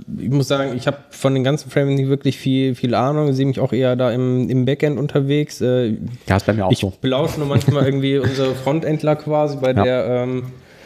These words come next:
Speaker 1: Kaffeemaschine und da gibt's, glaub ich, keinen Angular-Freund. Also die
Speaker 2: Mhm.
Speaker 1: sind da
Speaker 2: Und warum?
Speaker 1: alle irgendwie, weiß nicht, irgendwie so bloated und
Speaker 2: Mhm.
Speaker 1: langsam und
Speaker 2: Ja.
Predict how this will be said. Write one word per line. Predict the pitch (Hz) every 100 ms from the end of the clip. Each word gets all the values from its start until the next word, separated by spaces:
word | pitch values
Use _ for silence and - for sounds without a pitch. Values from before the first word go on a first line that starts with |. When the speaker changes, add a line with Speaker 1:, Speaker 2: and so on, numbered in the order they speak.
| - -
Speaker 1:
Kaffeemaschine | 143 143 147 139 - 147 139
und | 131 123 123
da | 117 135
gibt's, | 131 127 -
glaub | 127 131
ich, | -
keinen | 123 131 131 127 123 123
Angular-Freund. | 117 123 120 113 113 113 113 110 113 110
Also | 110 113
die | 120
Speaker 2:
Mhm. |
Speaker 1:
sind | 123 120
da | 123 120 120 117 -
Speaker 2:
Und | 113
warum? | 123
Speaker 1:
alle | 127
irgendwie, | 117 120 120 117 120 - _ _ - - - _ _ _ _ _ _ _ - - - - - - - - - _ -
weiß | 127 165
nicht, | 127
irgendwie | 113 117
so | 117 120 120 120
bloated | 120 123 156 170 165 156 156
und | 123 127 127 127 120 -
Speaker 2:
Mhm. | 117 151 - - - - _ - - -
Speaker 1:
langsam | 113 127 160 151 147 147 147 147 135 127
und | 123 123 117 - - - -
Speaker 2:
Ja. | 113 110